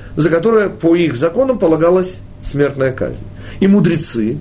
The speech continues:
естественно, отменив вследствие этой самой смертной казни, э, публичное чтение отрывков из Торы, ввели чтение параллельных им отрывков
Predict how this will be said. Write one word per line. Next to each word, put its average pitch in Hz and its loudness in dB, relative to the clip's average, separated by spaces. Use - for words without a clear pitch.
естественно, 151 0
отменив 160 2
вследствие 147 2
этой 107 -2
самой 135 0
смертной 113 -2
казни, 92 0
э, 135 2
публичное 151 0
чтение 147 0
отрывков 143 -2
из 117 0
Торы, 127 2
ввели 180 2
чтение 202 0
параллельных 165 2
им 143 0
отрывков 131 0